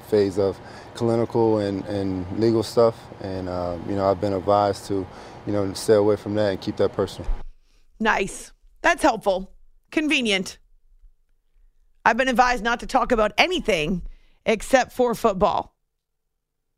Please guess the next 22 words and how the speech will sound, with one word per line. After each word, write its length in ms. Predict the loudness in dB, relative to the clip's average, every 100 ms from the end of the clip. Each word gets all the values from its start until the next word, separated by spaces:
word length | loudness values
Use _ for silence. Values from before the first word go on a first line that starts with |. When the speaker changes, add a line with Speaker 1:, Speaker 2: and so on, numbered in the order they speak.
| _ _ _ _ _ _ _ _ _ _ 0
Speaker 2:
What 160 | 0
about 240 | 4 2 0
the 60 |
crowd 300 | 2 2 2
in 100 | 0
Houston, 380 | 0 -2 -2 -2
though? 340 | 0 0 -4 -4
What 120 | -4
do 60 | -2
you 80 | -2
expect 520 | -4 2 2 2 -6
from 680 | -2 2 2 0 -2 -6 -8 -8
the 100 | -2
fans 440 | 0 2 0 0
that 260 | 0 0 -2
used 260 | -4 -4
to 60 | -8
cheer 640 | -8 -2 0 2 0 -4 -4
and 100 | -6
chant 300 | 0 0 0
your 100 | -2
name? 480 | 0 0 0 -4